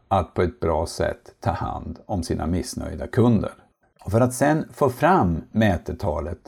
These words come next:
N P S-värdet, minskar man andelen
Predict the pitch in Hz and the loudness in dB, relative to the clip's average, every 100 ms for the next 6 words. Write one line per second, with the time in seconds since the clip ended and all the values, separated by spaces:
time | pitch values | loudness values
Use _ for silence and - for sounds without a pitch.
0 | - - 104 87 85 87 87 - - - | -18 -2 2 2 0 -2 -2 -6 -10 0
1 | 104 131 92 - - - _ _ _ - | 4 4 2 -2 -14 -20 _ _ _ 2
2 | 117 147 107 - - 170 - 165 139 87 | 4 6 4 2 -2 0 2 2 2 2
3 | 80 82 85 | 2 0 -2